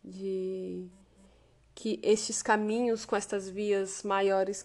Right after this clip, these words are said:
onde nós enxergamos claramente o traçado regular dessa cidade,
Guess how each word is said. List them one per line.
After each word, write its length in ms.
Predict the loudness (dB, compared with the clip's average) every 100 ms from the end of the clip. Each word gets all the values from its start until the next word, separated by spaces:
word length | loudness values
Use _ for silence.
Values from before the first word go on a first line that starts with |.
| -6
onde 220 | -6 -2
nós 160 | -4
enxergamos 1120 | -4 -6 -6 -2 -2 0 -2 -2 -4 -6 -8 -2
claramente 580 | 2 4 4 0 0
o 40 | -4
traçado 1000 | -2 -2 -2 0 0 -2 -2 0 -2 -4 -14 -20 -20 -20 -20 0
regular 560 | 4 6 6 6 6
dessa 200 | 2 -4
cidade, 720 | -6 -4 0 2 0 0 -4